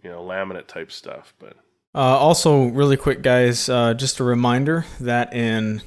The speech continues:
Speaker 2: a couple of weeks now, it's, it's getting pretty close. A couple of weeks, we will be in Cincinnati. No, it's not Cincinnati. It's across the border, uh, into Kentucky.
Speaker 1: Stockton.
Speaker 2: Yeah, it's
Speaker 1: Or Covington. Covington,
Speaker 2: Co-,
Speaker 1: sorry.
Speaker 2: Covington, Kentucky.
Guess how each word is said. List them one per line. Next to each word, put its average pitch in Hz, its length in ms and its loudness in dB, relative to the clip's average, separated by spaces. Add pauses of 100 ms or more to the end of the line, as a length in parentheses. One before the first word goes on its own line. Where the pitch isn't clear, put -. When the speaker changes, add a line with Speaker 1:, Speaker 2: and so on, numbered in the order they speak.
(120)
Speaker 2:
a - 60 -20
couple 214 320 -2
of 180 60 2
weeks 180 320 -2
now, 95 200 0
it's, - 180 -8
it's 110 180 -6
getting 135 380 -4 (260)
pretty 143 220 -6
close. 165 440 -8 (380)
A - 40 -20
couple 151 240 2
of 143 40 0
weeks, 160 300 0
we 139 180 2
will 127 200 0
be 123 340 0
in 113 640 -2
Cincinnati. 135 800 -2 (180)
No, 151 140 -4
it's 156 120 -6
not 165 140 0
Cincinnati. 107 440 -4
It's 107 100 -6
across 135 300 -2
the - 80 -8
border, 117 480 -2 (520)
uh, 110 200 -4
into 120 180 -2
Kentucky. 113 640 0
Speaker 1:
Stockton. 95 200 -10 (420)
Speaker 2:
Yeah, 107 420 -2
it's - 480 -8
Speaker 1:
Or 160 100 2
Covington. 143 540 0
Covington, 104 460 -4
Speaker 2:
Co-, 175 100 2
Speaker 1:
sorry. 110 140 -2
Speaker 2:
Covington, 156 500 2
Kentucky. 113 840 -4